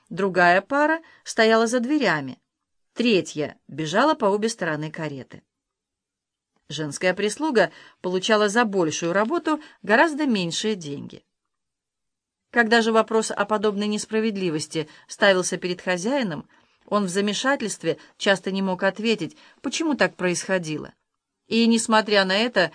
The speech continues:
хозяева скорее бы уволили трудягу-горничную, чем бездельника-лакея.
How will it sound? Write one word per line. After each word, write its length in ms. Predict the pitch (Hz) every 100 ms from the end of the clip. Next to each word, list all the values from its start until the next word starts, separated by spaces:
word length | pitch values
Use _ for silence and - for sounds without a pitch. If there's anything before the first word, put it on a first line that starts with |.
| - -
хозяева 520 | - 196 214 233 220
скорее 420 | 220 - 208 220 196
бы 120 | 208
уволили 580 | 226 208 202 175 170 160
трудягу-горничную, 1120 | 180 180 170 160 160 208 302 214 - 151 135 _ _
чем 220 | 185 170
бездельника-лакея. 1500 | 139 120 147 185 208 202 202 - _ 160 165 160 120 -